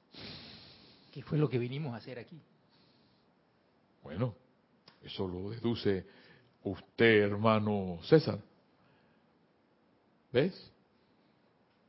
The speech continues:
Speaker 2: Y es por eso, yo voy comprendiendo poco a poco, amá, a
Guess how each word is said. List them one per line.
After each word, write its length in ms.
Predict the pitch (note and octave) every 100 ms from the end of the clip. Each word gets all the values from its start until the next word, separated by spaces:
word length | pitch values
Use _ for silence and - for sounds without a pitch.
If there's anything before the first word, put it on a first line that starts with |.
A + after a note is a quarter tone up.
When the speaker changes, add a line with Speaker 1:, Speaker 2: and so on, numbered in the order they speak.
| _ _ _ _ _ _ _ _ _ _ -
Speaker 2:
Y 120 | D#3
es 60 |
por 200 | D#3+ D#3
eso, 320 | D#3 D3+ E3 - - _ _ _ _ _ _ _ _
yo 180 | C3+ D3
voy 220 | B2+ D3+
comprendiendo 460 | E3+ F3 C#3+ C#3 D3+
poco 260 | C#3 C#3+ C#3
a 120 | -
poco, 320 | B2+ B2+ A#2
amá, 340 | G#2+ A2 G#2 - _ _ _ _ _ _ _ _ _
a 340 | G#2+ G#2 F#2